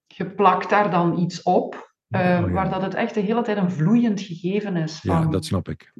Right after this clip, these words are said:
Speaker 1: hoe dat je nu met mij omgaat. Doet je
Speaker 2: Ja.
Speaker 1: dat nog ergens? Wa-, wa-, en ook het gegeven wat dat met mij doet is. Hè. Bijvoorbeeld, om
Speaker 2: Ja.
Speaker 1: opnieuw terug te komen op iemand die pleasend is. Ja, dat,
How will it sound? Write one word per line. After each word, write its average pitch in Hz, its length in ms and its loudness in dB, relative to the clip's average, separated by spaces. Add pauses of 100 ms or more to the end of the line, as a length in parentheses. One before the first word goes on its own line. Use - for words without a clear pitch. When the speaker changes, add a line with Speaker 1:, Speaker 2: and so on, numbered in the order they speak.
Speaker 1:
hoe 202 160 0
dat 196 160 2
je 185 60 4
nu 196 200 6
met 220 200 2
mij 190 220 -4
omgaat. 175 680 -4
Doet 165 240 -4
je - 100 -6
Speaker 2:
Ja. 180 60 0
Speaker 1:
dat 175 140 0
nog 202 120 -2
ergens? 151 480 -4
Wa-, - 300 -10
wa-, 175 140 -2
en 185 180 0
ook 240 300 -2
het 190 240 -6
gegeven 208 760 -4 (440)
wat 180 400 -2
dat 185 260 0
met 180 240 -2
mij 180 240 0
doet 180 320 -2
is. 175 340 -8
Hè. 180 140 -8
Bijvoorbeeld, 170 720 -6 (340)
om 175 160 0
Speaker 2:
Ja. 160 60 2
Speaker 1:
opnieuw 190 340 2
terug 196 200 -6
te 202 100 -6
komen 196 240 -4
op 165 80 -4
iemand 165 280 -2
die 165 160 -8
pleasend 208 500 -2
is. 285 340 -10 (1160)
Ja, 208 240 0
dat, 190 340 -6